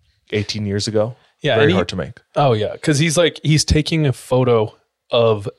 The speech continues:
Speaker 2: a, like, a printout,
Speaker 1: Mm-hmm.
Speaker 2: like, picture. I don't know.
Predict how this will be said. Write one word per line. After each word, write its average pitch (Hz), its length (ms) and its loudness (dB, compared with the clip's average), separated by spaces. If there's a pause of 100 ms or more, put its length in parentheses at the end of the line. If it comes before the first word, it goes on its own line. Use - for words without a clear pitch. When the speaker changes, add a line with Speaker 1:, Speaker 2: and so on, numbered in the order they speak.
(200)
Speaker 2:
a, 110 100 -12 (300)
like, 110 180 -6
a 101 140 0 (120)
printout, 135 420 -4 (760)
Speaker 1:
Mm-hmm. 101 260 -10
Speaker 2:
like, - 160 -14
picture. - 340 -4
I 107 80 0
don't 98 120 -6
know. 131 120 -18